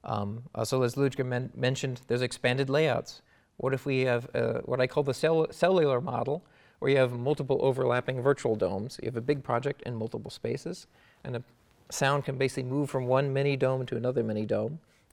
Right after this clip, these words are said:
And you could basically have irregular shaped, uh, sound spatialization areas.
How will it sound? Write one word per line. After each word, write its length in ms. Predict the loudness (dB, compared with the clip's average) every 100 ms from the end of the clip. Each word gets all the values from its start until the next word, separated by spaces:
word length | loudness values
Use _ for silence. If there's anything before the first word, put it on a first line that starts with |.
| _
And 80 | -8
you 60 |
could 180 | -6 -2
basically 440 | 0 2 0 0 0
have 200 | 0 0
irregular 480 | 0 0 0 0
shaped, 360 | 0 -2 -6 -8 -20 _ _ _ _ _ _ _ _ _ _ -20 -10
uh, 260 | -6 -6 -8
sound 340 | -6 -6 -6 -8
spatialization 560 | -8 -8 -10 -10 -10
areas. 340 | -12 -10 -14